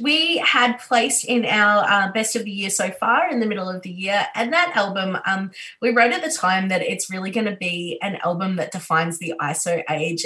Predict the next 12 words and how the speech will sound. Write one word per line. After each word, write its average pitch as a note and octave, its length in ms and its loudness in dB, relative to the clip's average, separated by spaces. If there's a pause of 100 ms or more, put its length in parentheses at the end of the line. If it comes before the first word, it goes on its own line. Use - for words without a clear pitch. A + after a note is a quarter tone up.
And G3 200 0
looking A#3 320 0
back D3+ 220 -2
at E3 160 -6
that, E3+ 200 2
I G3 240 -2
think G#3+ 200 -2
it A#3+ 140 0
really F#3+ 260 -4
has. D3+ 460 -4
It - 220 -6
just A#3+ 280 0